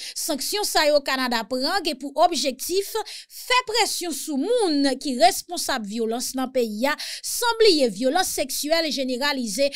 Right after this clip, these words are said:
ak instabilite nan peyi d Ayiti. Moun sa yo dwe sispann vide lajan bay gang yo, sispann bay zam ak bal ak kriminèl yo. Kanada kondane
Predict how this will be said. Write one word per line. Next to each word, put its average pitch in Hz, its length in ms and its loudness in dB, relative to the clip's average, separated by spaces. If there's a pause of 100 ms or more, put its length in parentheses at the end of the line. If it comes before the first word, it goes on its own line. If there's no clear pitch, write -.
(140)
ak 294 240 -4 (240)
instabilite 285 1040 0
nan 302 220 -4
peyi 285 260 0
d 302 80 4
Ayiti. 226 420 -4 (380)
Moun 466 240 4
sa 381 240 2
yo 349 160 8
dwe 320 200 2
sispann 359 560 0
vide 294 200 0
lajan 269 440 -2
bay 247 220 0
gang 262 460 2
yo, 214 220 -2 (240)
sispann 381 720 0
bay 330 400 4
zam 330 420 2
ak 269 220 -4 (160)
bal 339 280 4
ak 294 280 -2
kriminèl 311 640 2
yo. 202 140 -4 (240)
Kanada 269 420 2
kondane 381 800 6